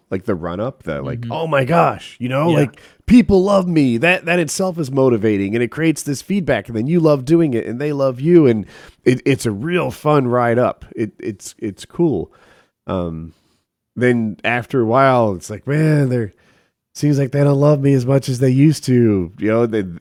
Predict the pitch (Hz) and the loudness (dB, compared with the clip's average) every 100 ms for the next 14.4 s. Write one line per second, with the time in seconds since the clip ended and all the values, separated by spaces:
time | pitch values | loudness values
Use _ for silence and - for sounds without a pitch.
0 | - - 147 135 123 123 120 107 104 117 | -16 -8 -6 -2 -2 0 0 0 2 0
1 | 127 - 95 85 87 110 160 - 139 123 | -2 -6 -8 -6 -8 -8 -8 -10 -14 -10
2 | 135 139 131 143 - 170 156 151 147 - | -4 -4 -4 -6 -6 -6 -6 -8 -10 -14
3 | _ _ 139 127 135 131 139 139 139 156 | _ _ -8 -4 -4 -4 -6 -6 -8 -8
4 | 139 143 139 123 127 127 113 110 - - | -6 -6 -8 -10 -8 -8 -8 -12 -16 -10
5 | 117 127 127 131 139 131 104 120 143 - | -6 -2 2 2 2 0 0 -6 -4 -6
6 | 120 92 85 80 98 90 85 90 90 - | -4 -4 -6 -10 -12 -12 -10 -10 -10 -10
7 | 92 87 - 107 101 98 120 143 170 160 | -12 -12 -8 -8 -8 -8 -6 -4 -4 -4
8 | 156 78 - - - 113 113 117 110 - | -8 -10 -14 -16 -12 -10 -8 -6 -6 -8
9 | - 101 101 110 113 104 92 92 90 95 | -8 -6 -2 0 -2 -6 -8 -8 -8 -6
10 | 92 92 87 87 85 92 92 120 107 90 | -6 -6 -8 -12 -10 -10 -6 -8 -6 -12
11 | 76 101 135 131 - - _ _ - 143 | -10 -6 -6 -6 -14 -18 _ _ -2 -2
12 | 117 - 143 - 123 113 104 95 - - | 0 -4 -6 -8 -4 -4 -4 -6 -12 -6
13 | 98 - 104 104 98 101 - 110 107 107 | -6 -4 -6 -4 -4 -4 -6 -6 -4 -4
14 | 131 143 - | -6 -8 -10